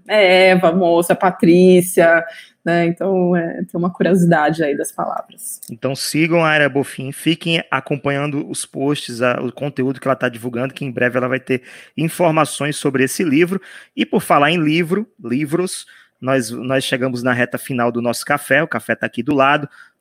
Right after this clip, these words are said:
Speaker 2: canequinha do Futebol Café. Nós vamos, é, indicar livros, e quem vai indicar esses livros é a Aira Bonfim, mas antes eu quero indicar um também, As Táticas dos Campeões, que tem a ver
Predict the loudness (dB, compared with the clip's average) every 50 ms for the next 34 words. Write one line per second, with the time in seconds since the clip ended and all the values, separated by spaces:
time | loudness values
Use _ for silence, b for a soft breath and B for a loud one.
0 | _ -8 -4 -2 -2 -4 -4 -4 -6 -6 -4 -2 -4 -4 -4 -6 -8 -10 -10 -8
1 | -8 -6 -4 -4 -4 -2 -2 -2 -2 -2 0 0 0 0 0 b b b b b
2 | b b _ -6 -2 -2 -2 -2 -4 -6 -4 -2 0 0 0 0 0 0 0 0
3 | -2 -6 -6 -4 -2 0 0 2 2 2 2 2 2 2 0 0 0 -2 -2 -4
4 | -4 -4 -4 -2 0 0 2 2 2 0 0 -2 -6 -6 -6 -8 -8 -6 -6 -8
5 | -2 0 0 0 0 -4 -4 -2 -2 -2 -2 -4 -8 -6 -4 -4 -4 -4 -2 -2
6 | 0 0 0 0 -2 -2 -4 -6 -6 -6 -4 -2 0 0 0 -2 -4 -4 -4 -4
7 | -2 -2 -2 -2 -4 -2 0 0 0 0 -2 -2 -2 -2 0 2 2 0 0 b
8 | b b b b b b _ -8 -8 -4 0 0 0 0 0 -2 -6 -4 -4 -4
9 | -6 -4 -4 -4 -4 -4 -6 -4 -4 -4 -6 -8 -8 -4 -2 -2 0 0 0 0
10 | -2